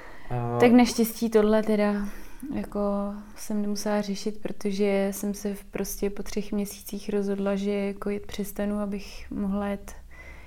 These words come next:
Speaker 2: na závody a i to trochu bralo energii, takže
Speaker 1: Takže Kápo bude fandit od telky.
Speaker 2: Ano.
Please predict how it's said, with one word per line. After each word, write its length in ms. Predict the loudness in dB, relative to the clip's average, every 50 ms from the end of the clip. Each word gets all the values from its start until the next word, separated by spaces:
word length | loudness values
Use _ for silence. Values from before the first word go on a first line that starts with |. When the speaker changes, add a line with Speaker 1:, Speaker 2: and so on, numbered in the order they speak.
| -14 -14 -6 -2
Speaker 2:
na 120 | -2 0
závody 640 | 2 2 0 0 0 0 0 0 2 2 2 2 0
a 480 | -2 -2 -2 -2 -2 -2 -2 -2 -2 -4 -4 -6 -8 -8 -6 -6
i 60 | -6
to 140 | -6 -6 -8
trochu 340 | -6 -6 -6 -6 -4 -4 -2
bralo 320 | 0 0 0 0 0 -2
energii, 540 | -2 -2 -2 -2 -2 -2 -2 -2 -4 -4 -6 -8 -8
takže 260 | -8 -8 -6 -6 -6 -4 -4 -6 -8 -10 -12 -4 0
Speaker 1:
Takže 260 | 0 0 2 0 0
Kápo 300 | 0 -2 -2 0 -2 -2
bude 180 | 0 0 -2
fandit 420 | -2 -2 -4 -2 -2 -2 -4 -6 -10 -12 -12
od 160 | -12 -12 -10
telky. 380 | -8 -8 -8 -8 -8 -8 -10 -10 -10 -14 -10 -6
Speaker 2:
Ano. 220 | -4 -4 -2 -4